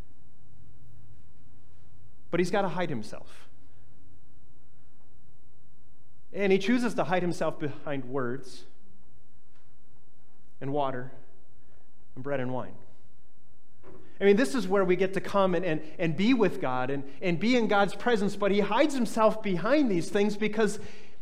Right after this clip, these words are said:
if God were to appear to us, and, and maybe you've thought that before, I know a lot of people in our world, right? If God would just appear to me, then I would believe in him.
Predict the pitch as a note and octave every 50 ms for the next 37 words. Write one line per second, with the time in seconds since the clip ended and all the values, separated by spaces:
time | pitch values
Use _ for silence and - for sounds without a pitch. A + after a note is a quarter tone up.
0 | - - G#3 G3 - G3 F#3 A3 C4+ C4 C#4+ A3+ - - G#3+ - G#3 - F3 F3+
1 | G#3 G3+ - B3 C4 C4+ B3+ - - F#3+ D#3 D3+ D#3+ D#3+ E3+ G3+ C4 - C4 A#3+
2 | F#3 - G#3+ G3+ G3+ G3+ G#3 G3+ G3+ G3 F#3+ - G#3+ G#3+ G3 E3 D#3 D3+ D#3 D3+
3 | C3 A#2+ - - B2 B2+ C#3+ F#3 A3+ G#3+ - - G#3 G#3 G3+ F#3+ F3 E3+ D#3+ D#3+
4 | F3 F3+ F#3 F3 A3 A#3 A#3 G#3+ - F3 B3 C#4+ D#4+ D4+ D#4 A3+ C4+ B3+ - -
5 | G3+ - - A#3 A#3+ B3+ A#3+ A#3+ A3+ A3 G#3+ G3 G#3 A#3 C#4 C4+ A#3 A3+ G3+ E3
6 | F3+ E3+ E3 F#3+ G3+ F#3 E3+ C#3 C3+ C#3 C3 C3+ D#3+